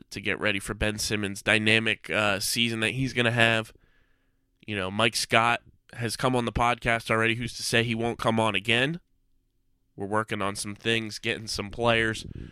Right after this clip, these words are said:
uh, more involved with the show when it comes to the Sixers. And we have some special announcements coming later on,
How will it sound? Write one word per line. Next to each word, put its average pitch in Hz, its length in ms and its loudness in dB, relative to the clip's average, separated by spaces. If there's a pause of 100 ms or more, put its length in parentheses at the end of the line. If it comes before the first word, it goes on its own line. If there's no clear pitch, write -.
(180)
uh, 98 320 4
more 120 260 2
involved 113 380 0
with 110 120 -2
the - 60 -4
show 117 360 4
when 110 120 2
it 90 80 -6
comes 113 240 -6
to 107 60 -6
the 101 80 -10
Sixers. 110 580 2 (440)
And 277 180 6
we 269 80 2
have 214 240 2
some 175 160 -4
special 156 340 2
announcements 120 480 -2
coming 117 260 0
later 113 320 4
on, 113 260 0